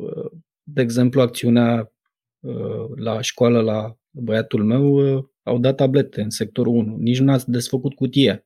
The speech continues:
că nu, îi se pare un model mult prea slab și nu are de ce să-l folosească și așa mai departe. Și e păcat. Tableta aia putea să ajungă la cineva care,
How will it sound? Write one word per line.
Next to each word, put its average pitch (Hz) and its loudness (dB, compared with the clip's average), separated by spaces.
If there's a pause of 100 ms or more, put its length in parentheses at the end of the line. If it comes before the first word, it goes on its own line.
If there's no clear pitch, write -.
că 135 2
nu, 147 4 (140)
îi 143 -2
se 135 2
pare 143 4
un 143 4
model 143 4
mult 139 2
prea 104 0
slab 110 -2
și - -4
nu 107 0
are 98 -2
de 101 -2
ce - -6
să-l 107 -2
folosească 107 -4
și 110 -2
așa 113 -4
mai 110 -2
departe. 117 -6 (340)
Și - 0
e 151 6
păcat. 156 0 (100)
Tableta 120 0
aia 139 4
putea 123 0
să 135 -2
ajungă 127 0
la 120 0
cineva 117 -4
care, 120 -2